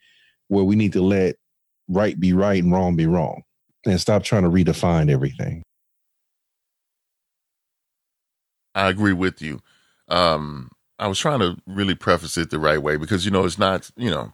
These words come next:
Speaker 2: I, I, shout out to all the single parents out there,
Speaker 1: Mm-hmm.
Speaker 2: male and female. You and I both,
Speaker 1: Right.
Speaker 2: uh, been in that, you know, that spectrum as well. So it's, it's very difficult for me to, you know, to try to slight them or say anything negative towards them. But I, I do think, you know, fathers get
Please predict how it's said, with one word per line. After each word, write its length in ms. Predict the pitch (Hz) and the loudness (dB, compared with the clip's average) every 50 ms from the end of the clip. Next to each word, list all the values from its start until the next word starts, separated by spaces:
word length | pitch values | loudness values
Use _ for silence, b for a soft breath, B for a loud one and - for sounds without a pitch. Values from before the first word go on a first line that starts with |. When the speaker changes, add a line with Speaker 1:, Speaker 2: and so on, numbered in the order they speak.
| _ _ | _ _
Speaker 2:
I, 60 | - | -4
I, 280 | - - - - 85 76 - | -4 -4 -4 -6 -6 -8 -8
shout 240 | - - - 151 151 | -8 -4 -2 0 2
out 180 | 92 73 76 - | 2 0 0 -2
to 140 | - 71 67 | -2 -2 -2
all 180 | 67 71 69 | 0 -2 -2
the 80 | 71 73 | -2 -4
single 420 | - 78 73 71 73 76 71 69 - _ _ _ _ _ _ _ _ _ _ | -4 -4 -4 -4 -4 -6 -6 -8 -10 _ _ _ _ _ _ _ _ _ _
parents 600 | _ - 117 - 82 60 50 50 - - - - _ _ _ _ _ | _ -2 0 0 0 -2 -4 -10 -16 -20 -20 -20 _ _ _ _ _
out 200 | - 85 80 - | -2 -2 -2 -2
there, 260 | - 55 50 50 - - _ _ _ _ _ _ - | -4 -6 -6 -6 -10 -16 _ _ _ _ _ _ 0
Speaker 1:
Mm-hmm. 140 | 92 92 95 104 - _ _ _ _ _ _ | 2 2 2 0 -2 _ _ _ _ _ _
Speaker 2:
male 220 | 87 95 92 85 80 | 2 2 2 4 2
and 100 | 78 76 | 0 -2
female. 420 | - 80 73 65 58 - - - _ _ _ _ _ _ _ _ _ _ _ | -4 -4 -4 -4 -8 -10 -14 -18 _ _ _ _ _ _ _ _ _ _ _
You 200 | - 113 117 101 | -2 0 2 2
and 80 | 90 95 | 2 2
I 140 | 95 95 87 | 2 2 2
both, 320 | 82 85 85 85 76 - | 2 2 2 2 0 0
Speaker 1:
Right. 180 | 123 131 92 - | -2 -2 -2 -2
Speaker 2:
uh, 420 | 78 78 76 71 67 67 62 60 58 - _ _ 92 | 0 0 2 2 0 -2 -4 -6 -10 -14 _ _ -6
been 160 | 92 98 90 | -4 -2 -2
in 100 | 82 78 | 0 0
that, 220 | 80 82 80 - - _ _ _ _ _ _ _ | 2 0 0 -2 -4 _ _ _ _ _ _ _
you 100 | - 104 | -6 -4
know, 140 | 92 80 73 | -2 0 0
that 160 | 71 78 80 | 0 0 -2
spectrum 440 | - - - 87 78 - - 82 71 58 | -2 0 0 0 0 0 -4 -8 -8 -6
as 120 | 64 - | -8 -6
well. 320 | 78 82 78 76 69 67 | -2 0 0 0 0 -2
So 280 | 69 - - 71 69 69 | -4 -4 -4 -2 -2 -2
it's, 180 | 78 76 - - | -4 -6 -8 -10
it's 100 | - 87 | -10 -10
very 260 | 85 82 98 104 101 90 | -4 0 2 2 2 4
difficult 380 | 87 101 92 - - 87 82 | 2 0 -2 0 -2 -2 -2
for 100 | - 80 | -2 -4
me 160 | 82 87 87 80 | -4 -4 -2 -2
to, 200 | 80 76 65 - - _ _ _ _ _ _ _ _ _ _ _ _ _ _ _ _ | -2 -2 -4 -6 -12 _ _ _ _ _ _ _ _ _ _ _ _ _ _ _ _
you 100 | - 104 | -2 0
know, 160 | 98 87 85 | 0 0 0
to 120 | 78 82 | -2 -6
try 220 | 82 - 107 92 90 | -6 -2 0 0 2
to 220 | 82 80 78 78 - | 2 0 -2 -4 -6
slight 400 | - - - - 92 90 87 - - | -12 -12 -4 0 0 0 0 0 -4
them 340 | 87 90 90 90 87 80 | -4 -2 -2 -2 -2 -2
or 120 | 76 71 71 | -4 -4 -4
say 200 | - - 95 87 | -2 0 0 0
anything 400 | 82 82 78 - 82 82 80 80 | 0 -2 -2 -2 -2 -2 0 0
negative 360 | 85 82 82 82 82 80 71 | 0 0 0 -2 -4 -6 -6
towards 280 | - - 85 80 78 80 | -4 -2 -2 -2 -2 -2
them. 240 | 85 80 80 78 | -2 -2 -2 -2
But 100 | 76 87 | -2 0
I, 260 | 92 107 104 - - 117 | 0 0 0 0 0 -2
I 40 | |
do 180 | 131 135 135 127 | 0 0 -2 -2
think, 320 | - 123 120 113 107 - - | 0 0 -2 -2 -2 -4 -4
you 100 | 92 104 | -4 -2
know, 180 | 101 92 90 | 0 0 0
fathers 400 | 82 - 101 98 98 92 95 87 | 0 2 2 2 2 2 -2 -4
get 240 | 82 90 92 87 - | -2 0 0 0 -2